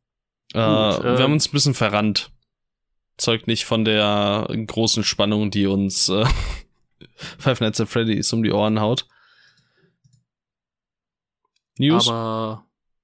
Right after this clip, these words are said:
Speaker 2: sind die weiteren Casting-News etwas, was uns aus den Schuhen gehauen hat?
Speaker 1: Aus den Socken, meinst du? Sagt man aus den Schuhen gehauen?
Speaker 2: Also
Speaker 1: Ich
Speaker 2: ich
Speaker 1: glaub
Speaker 2: glaub,
Speaker 1: nicht.
Speaker 2: das ist schon so häufig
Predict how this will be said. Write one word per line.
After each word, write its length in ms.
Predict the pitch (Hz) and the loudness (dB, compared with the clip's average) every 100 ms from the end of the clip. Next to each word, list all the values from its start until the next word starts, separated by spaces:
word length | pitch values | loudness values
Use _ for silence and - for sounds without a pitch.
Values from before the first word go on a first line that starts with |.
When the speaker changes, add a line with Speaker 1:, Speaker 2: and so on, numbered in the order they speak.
| _ _ _ _ - | _ _ _ _ -16
Speaker 2:
sind 420 | 120 120 123 139 | -12 -10 -8 -6
die 220 | 123 120 117 | -2 -2 0
weiteren 400 | 123 120 113 113 | -2 -4 -8 -4
Casting-News 720 | 131 160 131 113 113 110 104 | -4 -4 -4 -4 -2 -4 -4
etwas, 280 | 107 104 110 | -6 -6 -8
was 140 | - | -8
uns 260 | 120 113 113 | -8 -8 -10
aus 140 | - | -8
den 340 | 123 113 113 - _ _ - | -4 -4 -4 -8 _ _ -20
Schuhen 360 | - 127 127 | -8 -6 -4
gehauen 340 | 113 107 110 107 | -2 -2 -2 -4
hat? 260 | 107 - _ _ _ _ _ - _ - _ _ _ _ | -6 -10 _ _ _ _ _ -20 _ -20 _ _ _ _
Speaker 1:
Aus 160 | - 131 | -6 -2
den 120 | 120 | 0
Socken, 300 | 113 117 107 | 0 -2 -2
meinst 280 | 104 113 - | -4 -6 -6
du? 140 | 139 156 _ _ _ _ _ - | -8 -12 _ _ _ _ _ -12
Sagt 220 | - 127 | -6 -2
man 120 | 175 | 0
aus 140 | 147 - | 0 0
den 120 | 151 | 0
Schuhen 300 | - 143 180 | 0 0 0
gehauen? 280 | 151 156 151 | 0 0 0
Speaker 2:
Also 40 | |
Speaker 1:
Ich 60 | 120 | 0
Speaker 2:
ich 60 | |
Speaker 1:
glaub 80 | 104 | -2
Speaker 2:
glaub, 100 | 113 | -2
Speaker 1:
nicht. 120 | 123 | -6
Speaker 2:
das 80 | - | -8
ist 80 | 120 | -6
schon 120 | 135 | -4
so 220 | 120 131 - | -4 -6 -6
häufig 120 | 135 | -2